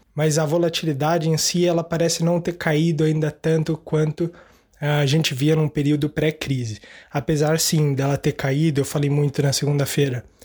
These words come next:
a volatilidade já ter caído nos últimos quinze dias, se a gente comparar com o movimento de quedas mais abruptas que a gente viu no mês de março, ainda assim a gente vê uma volatilidade em curso.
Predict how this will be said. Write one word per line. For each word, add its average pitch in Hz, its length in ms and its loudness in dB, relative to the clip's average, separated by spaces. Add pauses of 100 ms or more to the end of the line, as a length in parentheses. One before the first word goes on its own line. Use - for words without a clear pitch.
(260)
a 135 40 -16
volatilidade 147 680 0
já 160 100 2
ter 165 200 -4
caído 147 300 0
nos 147 160 2
últimos 143 360 0
quinze 156 360 0
dias, 135 320 2 (380)
se - 100 -4
a 143 40 2
gente 147 220 2
comparar 156 460 0
com 175 120 -4
o 165 40 0
movimento 147 680 0
de - 120 -6
quedas 143 380 0
mais 151 260 2
abruptas 147 600 -2
que - 80 -2
a 135 40 2
gente 135 280 0
viu 147 200 0
no 151 80 2
mês 147 200 2
de 131 80 0
março, 160 440 0 (400)
ainda 165 240 2
assim 175 220 0
a 170 60 2
gente 165 240 0
vê 147 100 0
uma 165 160 0
volatilidade 160 800 0
em 185 80 2
curso. 143 440 -2